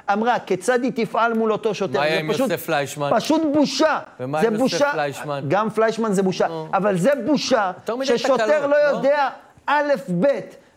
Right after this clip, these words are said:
Speaker 1: בהתנהלות מול חבר כנסת, אוחז אותו, תוקף אותו, תוקף אותו שלא כדין, תקיפה, זה, אה, מגע, או ל-, לפחות, אה,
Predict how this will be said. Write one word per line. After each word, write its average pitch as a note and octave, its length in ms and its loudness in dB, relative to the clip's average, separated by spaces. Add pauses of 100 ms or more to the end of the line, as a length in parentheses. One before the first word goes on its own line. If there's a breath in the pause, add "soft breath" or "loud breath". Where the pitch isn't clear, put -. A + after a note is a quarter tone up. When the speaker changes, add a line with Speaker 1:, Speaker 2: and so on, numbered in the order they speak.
Speaker 1:
בהתנהלות B3+ 760 0
מול C4+ 160 0
חבר B3 300 0
כנסת, A#3+ 440 -2
אוחז B3 420 0
אותו, A#3 240 0
תוקף A#3 520 0
אותו, G#3 360 -2 (380 soft breath)
תוקף B3+ 380 0
אותו C#4 200 0
שלא C4 280 2
כדין, B3+ 320 0
תקיפה, A3+ 460 0 (400 loud breath)
זה, F#3 360 0
אה, G3 80 0
מגע, G3 540 2 (380 soft breath)
או A3 80 2
ל-, G#3+ 680 0
לפחות, G#3+ 540 0
אה, G3 100 -2